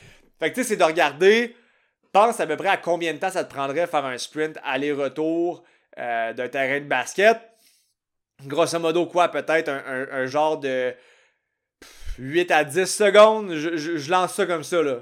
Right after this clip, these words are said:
Mettons un, un, un huit à dix secondes. Pense à peu près ça te prendrait combien de temps euh, faire un, un, un jog aller-retour du terrain de, de, de, de basket. Fait que, tu sais, peut-être un genre de, je sais pas moi, un genre de vingt secondes,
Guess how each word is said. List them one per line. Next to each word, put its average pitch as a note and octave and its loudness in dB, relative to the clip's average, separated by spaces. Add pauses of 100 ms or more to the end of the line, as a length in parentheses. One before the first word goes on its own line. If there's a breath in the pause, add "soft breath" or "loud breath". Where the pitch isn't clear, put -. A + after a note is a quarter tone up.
(120)
Mettons F3 -2
un, D3+ 2
un, C3 -6
un C3 -2
huit D#3+ -4
à D#3+ 0
dix C#3+ -8
secondes. F3 2 (440 loud breath)
Pense F3+ 2
à D#3+ -2
peu D3+ -2
près D#3 -4
ça D#3 -4
te - -14
prendrait C#3+ -6
combien D#3 -2
de C#3+ -14
temps D#3 -2 (440 soft breath)
euh, A#2 -6 (180)
faire C#3 -2
un, A#2+ -8
un, A2 -10 (180)
un B2+ -10
jog D3 -2
aller-retour C#3 -2
du C3+ -18
terrain C3 -4
de, A#2+ -4
de, A2 -10
de, G#2+ -16
de A2+ -8
basket. B2+ -2
Fait C3+ -6
que, B2 -14
tu D3 -10
sais, - -6
peut-être C3+ -4
un A#2 -10
genre B2 -2
de, G#2+ -6
je G2+ -18
sais - -20
pas G#3 -4
moi, D#3+ -4
un C3 -4
genre B2+ -6
de A#2 -8 (800 soft breath)
vingt C3 -4
secondes, A#3+ -2